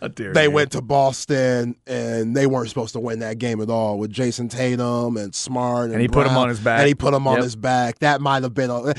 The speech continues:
Speaker 2: and that was for, to get to the finals. That was to get
Speaker 1: Okay.
Speaker 2: to the finals. So that
Speaker 1: That's
Speaker 2: had
Speaker 1: big.
Speaker 2: a little bit more.
Speaker 1: Yep.
Speaker 2: And then the performance, obviously, Bron beating the Warriors game seven in twenty sixteen.
Speaker 1: Right, 'cause
Speaker 2: Him
Speaker 1: that
Speaker 2: and
Speaker 1: had to go game
Speaker 2: yeah,
Speaker 1: seven.
Speaker 2: him and
Speaker 1: Yep.
Speaker 2: Kyrie Irving. So that's kind of the both of them. But,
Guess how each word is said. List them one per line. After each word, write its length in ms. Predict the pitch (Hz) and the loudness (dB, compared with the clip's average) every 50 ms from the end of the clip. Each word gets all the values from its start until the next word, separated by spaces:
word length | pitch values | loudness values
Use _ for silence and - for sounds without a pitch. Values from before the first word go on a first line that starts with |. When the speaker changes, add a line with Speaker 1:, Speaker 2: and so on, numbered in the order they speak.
| - - | -2 0
Speaker 2:
and 180 | - 214 214 | 2 4 4
that 120 | 208 190 180 | 4 4 2
was 160 | 170 - - | 0 -4 -8
for, 240 | - - 185 170 156 | -2 2 2 2 2
to 120 | - 151 | -2 0
get 180 | 127 185 - - | 0 0 -2 0
to 60 | 143 | -8
the 100 | 135 120 | -10 -6
finals. 600 | - 151 135 120 95 78 69 - - - - - _ _ _ _ _ _ _ _ | -4 -4 -4 -4 -6 -10 -12 -12 -10 -10 -12 -14 _ _ _ _ _ _ _ _
That 140 | 151 156 151 | 4 4 4
was 120 | 147 143 | 4 0
to 80 | 120 147 | 0 2
get 100 | - - | 2 4
Speaker 1:
Okay. 100 | 147 208 | 4 4
Speaker 2:
to 60 | 180 | 2
the 80 | 143 127 | 2 0
finals. 400 | - 151 135 120 113 110 117 - | 0 -2 -2 -2 -2 -6 -8 0
So 240 | - 147 139 135 139 | 2 4 4 6 6
that 100 | 156 123 | 4 4
Speaker 1:
That's 180 | 127 135 - - | 4 2 2 4
Speaker 2:
had 160 | 156 175 180 | 4 4 6
Speaker 1:
big. 80 | 185 | 6
Speaker 2:
a 40 | 175 165 | 2 2
little 260 | 170 185 185 180 165 | 2 2 2 2 2
bit 200 | 165 180 151 139 | 2 0 0 0
more. 720 | 143 147 147 151 156 165 175 180 185 190 196 214 196 151 - - | -4 0 2 2 4 4 4 6 6 6 6 4 2 0 -2 -4
Speaker 1:
Yep. 240 | 104 104 110 - - - | -2 -2 -2 -2 -2 -2
Speaker 2:
And 160 | 156 143 143 | -2 0 2
then 680 | 156 160 160 160 156 156 151 151 147 147 131 123 120 - _ | 2 2 2 2 2 2 2 2 0 -2 -4 -8 -12 -16 _
the 140 | 143 147 151 | -4 -4 -2
performance, 680 | - 143 131 - - 165 160 156 151 151 147 139 - | -2 -4 -6 0 2 2 4 4 4 2 0 0 0
obviously, 640 | 156 143 143 139 143 139 131 - 139 143 139 135 127 | 2 2 2 2 0 -2 -2 -2 -2 -2 -2 -2 -2
Bron 400 | 110 131 139 143 139 135 131 127 | -4 -2 -2 0 0 0 -2 -2
beating 540 | 139 143 131 127 131 131 127 123 117 104 _ _ | -4 -6 -6 -6 -8 -8 -8 -8 -10 -12 _ _
the 80 | - 110 | -10 -8
Warriors 720 | 110 120 127 143 151 147 135 127 113 107 107 113 110 104 | -4 0 2 4 4 4 2 0 -6 -6 -8 -8 -8 -8
game 240 | 104 131 123 113 113 | -6 -6 -6 -6 -6
seven 400 | 107 - - 131 120 113 113 110 | -6 -2 0 0 0 0 -2 -6
in 80 | 107 104 | -8 -10
twenty 300 | - 127 131 127 123 117 | -6 -4 -2 -2 -2 -4
sixteen. 360 | - - 117 - - 123 120 | -4 -8 -8 -6 0 2 2
Speaker 1:
Right, 140 | 127 139 127 | 2 2 2
'cause 80 | 131 131 | 2 2
Speaker 2:
Him 60 | 131 | 2
Speaker 1:
that 100 | 143 135 | 4 4
Speaker 2:
and 60 | 139 151 | 4 2
Speaker 1:
had 100 | 147 143 | 2 2
to 60 | 147 | 2
go 160 | 143 151 147 | 2 2 4
game 120 | 143 151 151 | 4 6 6
Speaker 2:
yeah, 160 | 151 143 135 | 6 6 4
Speaker 1:
seven. 160 | 147 147 143 165 | 4 4 4 4
Speaker 2:
him 80 | 165 160 | 4 4
and 80 | 156 135 | 4 4
Speaker 1:
Yep. 80 | 143 | 4
Speaker 2:
Kyrie 400 | 151 156 156 147 143 143 139 135 | 4 4 4 4 4 4 4 4
Irving. 500 | 139 143 151 151 135 127 123 120 120 117 | 6 6 6 4 2 0 -2 -2 -2 -4
So 120 | 104 135 131 | -4 -2 -2
that's 180 | 135 135 - | -2 -2 0
kind 200 | - 160 156 156 | 0 2 2 2
of 60 | 147 | 2
the 80 | 139 120 | 2 -2
both 280 | 101 - 127 143 151 175 | -2 0 0 0 2 0
of 120 | 170 165 | -2 -4
them. 240 | 185 196 196 190 160 | -2 -2 -2 -2 -2
But, 440 | 131 151 143 139 131 127 123 117 | -2 -2 0 0 0 0 0 -2